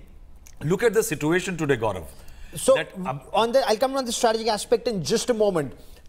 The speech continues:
Speaker 2: Whether this is truly historic, India Today's Shujaul Haq joins me from Srinagar. Shuja, uh, I know there's curfew in, in, uh, Jammu and Kashmir across the state. The first reaction that you are picking up, Shuja.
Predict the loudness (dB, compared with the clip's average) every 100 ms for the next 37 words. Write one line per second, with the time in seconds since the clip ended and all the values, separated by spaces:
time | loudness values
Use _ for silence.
0 | -20 -8 2 4 4 0 -4 -4 0 2
1 | 4 2 2 2 2 0 -2 2 2 4
2 | 2 2 0 2 4 4 2 -2 -2 -20
3 | -20 -4 2 2 0 -2 -2 -2 0 0
4 | 2 2 0 -2 -20 -10 -2 2 4 2
5 | -2 -20 -4 2 2 0 -6 -2 0 2
6 | 2 2 2 2 2 0 0 0 -2 -2
7 | 0 2 2 2 2 2 -4 0 0 2
8 | 2 2 -2 2 2 2 -6 -20 -20 -20
9 | -20 -20 -10 -2 0 4 2 2 -2 -2
10 | 0 -2 0 2 2 0 -6 -4 -4 -4
11 | -4 -4